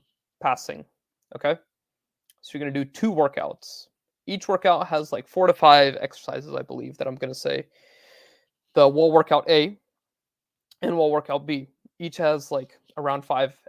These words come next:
exercises in it. It's a workout. So on Monday, you're gonna do wall workout A, wall workout B. In the evening, if you want, you can do the gym as well, but right now we're just focusing on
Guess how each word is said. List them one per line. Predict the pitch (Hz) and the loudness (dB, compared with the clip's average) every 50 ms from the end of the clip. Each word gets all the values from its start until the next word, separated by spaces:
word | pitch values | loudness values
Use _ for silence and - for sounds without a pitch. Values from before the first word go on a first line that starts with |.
| _ | _
exercises | 147 - - - 147 - 143 135 135 151 - - | -20 -18 -18 -20 -12 -12 -10 -10 -10 -14 -14 -12
in | - 151 139 | -10 -10 -10
it. | 123 - | -8 -12
It's | - 131 - | -12 -10 -10
a | 143 | -8
workout. | 135 135 131 - - - - - - _ _ _ _ _ _ _ _ _ _ _ _ _ _ _ _ _ _ _ _ _ | -6 -6 -8 -6 -8 -10 -10 -10 -14 _ _ _ _ _ _ _ _ _ _ _ _ _ _ _ _ _ _ _ _ _
So | - - 156 143 | -4 -2 0 0
on | 143 143 | 0 0
Monday, | 151 165 175 175 202 202 214 | 0 -2 0 0 0 -2 -2
you're | 175 151 | -4 -8
gonna | 143 143 | -12 -10
do | 139 139 | -10 -8
wall | 131 139 151 170 185 | -2 2 4 4 4
workout | 202 190 - 202 180 - - | 2 0 0 -2 -2 -2 -4
A, | 151 143 139 131 139 _ _ _ _ _ _ _ _ _ _ _ _ | -6 -6 -6 -6 -10 _ _ _ _ _ _ _ _ _ _ _ _
wall | - 139 139 135 | -4 -4 -2 -2
workout | 139 135 - 135 131 - _ | -4 -6 -6 -8 -10 -10 _
B. | 131 135 165 - _ _ _ _ _ _ _ _ _ _ _ _ _ _ _ _ _ _ _ _ _ _ _ _ _ _ _ | -18 -18 -18 -20 _ _ _ _ _ _ _ _ _ _ _ _ _ _ _ _ _ _ _ _ _ _ _ _ _ _ _
In | - | -16
the | 147 - | -14 -12
evening, | - 170 160 175 170 160 156 | -10 -10 -8 -8 -6 -6 -8
if | 135 - | -10 -10
you | 147 | -6
want, | 143 160 175 127 | -4 -4 -4 -4
you | 90 - | -6 -12
can | 156 143 | -12 -12
do | 139 | -10
the | 139 143 | -10 -10
gym | 131 - 147 139 139 | -6 -6 -6 -6 -6
as | 123 - - | -10 -10 -6
well, | 135 131 131 131 | -4 -4 -4 -4
but | 135 - 123 123 - | -4 -6 -8 -8 -8
right | - 143 - - | -10 -10 -8 -8
now | 135 131 | -8 -6
we're | 127 131 | -6 -8
just | 131 139 - - | -10 -14 -14 -12
focusing | 143 131 - - - - 131 123 | -14 -14 -14 -16 -18 -18 -14 -12
on | 123 123 123 | -12 -12 -12